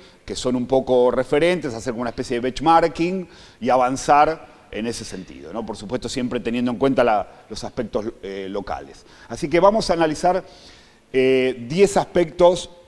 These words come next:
que para mí son importantes de lo que está pasando ahora, teniendo en cuenta estos treinta años, este, de, de cultura digital. El trabajo, yo hablo siempre de que la cultura digital sí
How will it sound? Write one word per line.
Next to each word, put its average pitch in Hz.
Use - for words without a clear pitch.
que 127
para 135
mí 156
son 156
importantes 151
de 151
lo 127
que 113
está 175
pasando 143
ahora, 151
teniendo 135
en 127
cuenta 135
estos 120
treinta 120
años, 120
este, 87
de, 87
de 95
cultura 113
digital. 85
El 147
trabajo, 196
yo 226
hablo 240
siempre 226
de 185
que -
la 143
cultura 156
digital 185
sí 143